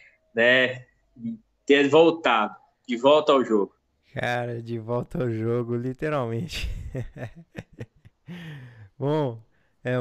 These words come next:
Speaker 2: então, é, finalizando aí, quer finalizar com alguma frase aí, mensagem pra quem tá nos ouvindo aí, quem tava até agora aí? Um grande abraço pro Mário aí,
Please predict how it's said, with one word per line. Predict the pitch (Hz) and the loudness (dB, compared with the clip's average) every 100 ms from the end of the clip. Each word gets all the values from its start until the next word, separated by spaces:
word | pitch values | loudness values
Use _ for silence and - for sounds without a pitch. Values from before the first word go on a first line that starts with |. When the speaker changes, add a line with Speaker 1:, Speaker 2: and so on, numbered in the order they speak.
| 117 107 _ - | -4 -10 _ -6
Speaker 2:
então, | 147 170 147 127 | -2 -2 -6 -8
é, | 127 131 131 131 127 127 | -4 0 0 0 0 -2
finalizando | - 170 165 165 165 143 165 165 | -4 -2 0 0 -2 0 -2 0
aí, | 165 | -2
quer | 165 165 | -4 -6
finalizar | - 160 151 151 151 | -4 -4 -2 -4 -4
com | |
alguma | 156 151 156 135 | -4 -4 -4 -4
frase | - - 135 147 147 143 | -6 -6 -2 0 -2 -4
aí, | 135 151 | -4 -6
mensagem | 135 135 127 - - 135 143 143 147 143 _ _ _ _ _ _ - | -6 -6 -6 -10 -6 -2 -2 -4 -8 -10 _ _ _ _ _ _ -10
pra | 123 127 | -6 -6
quem | - 147 | -6 -8
tá | 151 139 | -4 -4
nos | 139 127 | -2 -2
ouvindo | 123 117 139 127 | -4 -4 -6 -4
aí, | 127 143 147 127 | -4 -4 -4 -6
quem | - 127 117 - | -8 -10 -10 -8
tava | 127 123 | -6 -6
até | 127 147 | -6 -2
agora | 120 113 131 127 123 | -2 -2 -2 0 -2
aí? | 139 139 | -2 -4
Um | 127 | -2
grande | 151 147 | -2 -2
abraço | 127 135 - | -2 -4 -6
pro | 127 | -10
Mário | 113 117 135 131 | -6 -2 -2 -2
aí, | 120 131 | -2 -4